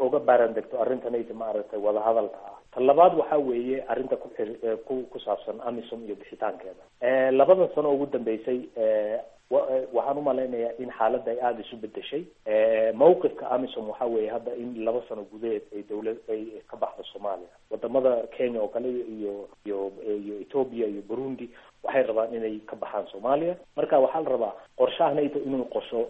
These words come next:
inuu noqdo maaragtay qorshe maaragtay si wanaagsan u habaysan, aynan habeen un aynan ka bixin Soomaaliya. Maxaa yeelay taa dhib, dhib kale ay keenaysaa. Waxaa ii muuqata hadda in heshiis wanaagsan la gaari karo.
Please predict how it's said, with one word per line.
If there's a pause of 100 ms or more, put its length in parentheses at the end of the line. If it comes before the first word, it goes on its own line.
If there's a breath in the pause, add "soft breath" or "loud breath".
inuu
noqdo
maaragtay
qorshe
maaragtay (260)
si
wanaagsan
u
habaysan, (300 loud breath)
aynan
habeen
un (380 loud breath)
aynan
ka
bixin
Soomaaliya.
Maxaa
yeelay
taa
dhib, (240)
dhib
kale
ay
keenaysaa. (260)
Waxaa
ii
muuqata
hadda (100)
in
heshiis
wanaagsan
la
gaari
karo.